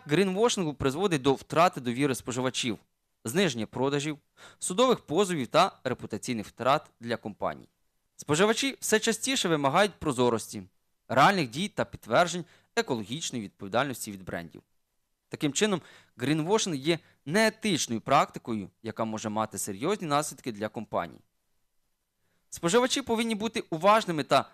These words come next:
критично оцінювати екологічні заяви брендів, шукаючи підтвердження їхньої достовірності. Тож, як ми побачили, грінвошинг є серйозною проблемою, яка заважає реальним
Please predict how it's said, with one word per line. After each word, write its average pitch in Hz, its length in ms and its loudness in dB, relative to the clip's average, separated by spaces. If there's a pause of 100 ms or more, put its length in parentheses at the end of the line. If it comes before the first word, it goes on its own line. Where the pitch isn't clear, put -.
(120)
критично 175 600 -4
оцінювати 160 600 -4
екологічні 127 580 -8
заяви 117 380 -2
брендів, 92 380 -8 (220)
шукаючи 175 500 -2
підтвердження 110 560 -2
їхньої 107 580 -10 (180)
достовірності. 104 680 -10 (1120)
Тож, 151 160 0
як 143 120 -6
ми 139 100 -6
побачили, 135 600 0 (480)
грінвошинг 147 560 -2
є 147 240 -4
серйозною 147 560 -2
проблемою, 151 480 -2
яка 143 280 2 (340)
заважає 120 680 2
реальним 165 600 2